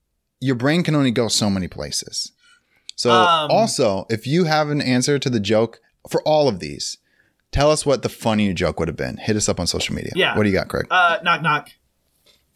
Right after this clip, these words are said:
Speaker 1: Who's there?
Speaker 2: Celebrity divorces.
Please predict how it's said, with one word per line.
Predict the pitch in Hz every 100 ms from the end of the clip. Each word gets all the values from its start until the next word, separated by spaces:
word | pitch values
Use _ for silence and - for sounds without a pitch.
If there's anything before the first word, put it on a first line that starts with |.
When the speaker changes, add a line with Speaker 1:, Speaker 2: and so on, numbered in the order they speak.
| - _
Speaker 1:
Who's | 127 127
there? | 123 - _ - _ -
Speaker 2:
Celebrity | - 196 180 180 196 220
divorces. | 170 139 143 170 - - - -